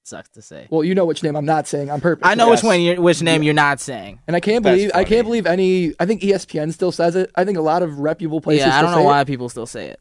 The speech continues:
Speaker 1: Like, I
Speaker 2: What
Speaker 1: feel
Speaker 2: are
Speaker 1: like
Speaker 2: you
Speaker 1: we've been over this
Speaker 2: doing?
Speaker 1: by now.
Speaker 2: The Athletic is smart. They say Washington.
Speaker 3: Yeah,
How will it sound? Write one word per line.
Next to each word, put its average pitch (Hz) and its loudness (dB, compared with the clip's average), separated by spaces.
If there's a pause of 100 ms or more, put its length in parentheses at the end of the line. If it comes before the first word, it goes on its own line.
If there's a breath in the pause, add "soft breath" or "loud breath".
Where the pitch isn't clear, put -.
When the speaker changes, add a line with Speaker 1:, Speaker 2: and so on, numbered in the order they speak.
(120)
Speaker 1:
Like, 135 -2
I - 6
Speaker 2:
What 277 4
Speaker 1:
feel 202 6
Speaker 2:
are - 6
Speaker 1:
like 175 4
Speaker 2:
you - 2
Speaker 1:
we've 156 4
been 302 6
over 269 4
this 180 0
Speaker 2:
doing? - -6
Speaker 1:
by 107 -8
now. 78 -18
Speaker 2:
The 156 0
Athletic 160 0
is 156 -6
smart. 143 -4
They 147 -2
say 190 0
Washington. 160 -6
Speaker 3:
Yeah, 98 -8